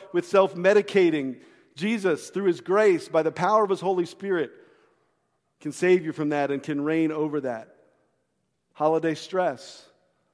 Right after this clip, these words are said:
Some of you are not looking forward to the next week or two. You're not. It's stressful. There's financial strain. There's, there's family tension.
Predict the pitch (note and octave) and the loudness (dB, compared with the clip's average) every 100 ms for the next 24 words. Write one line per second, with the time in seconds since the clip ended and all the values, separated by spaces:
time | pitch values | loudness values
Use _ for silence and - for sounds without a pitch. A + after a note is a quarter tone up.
0 | _ - G3+ A3 D#3 C#3 C3+ D#3+ F#3 E3 | _ -8 -6 -4 -4 -2 -2 -2 -2 -6
1 | E3 D3+ F3 F#3 C#3+ C3+ C3+ C3+ B2+ - | -6 -6 -4 -4 -6 -8 -8 -8 -10 -16
2 | _ _ _ - D3 C#3 B2+ A#2+ C3+ A2 | _ _ _ -6 -4 -4 -6 -12 -14 -14
3 | _ _ _ D3+ G3 A3 B3 A3 _ _ | _ _ _ -8 -8 -8 -14 -18 _ _
4 | _ _ _ _ _ _ _ _ _ _ | _ _ _ _ _ _ _ _ _ _
5 | _ _ D3+ D3+ - G3+ G#3+ G#3 F3 D3 | _ _ -12 -12 -4 0 0 0 -4 -2
6 | D#3+ D3+ F3+ E3+ F#3+ G3 F#3 - F3+ E3+ | -2 -4 -2 0 0 0 -4 -6 -6 -4
7 | D#3 C#3 C#3+ - D#3 - F3 F#3 F#3+ F3 | -2 -4 -6 -6 -8 -4 -2 -2 -2 -4
8 | - F3+ - D#3 | -2 -4 -4 -8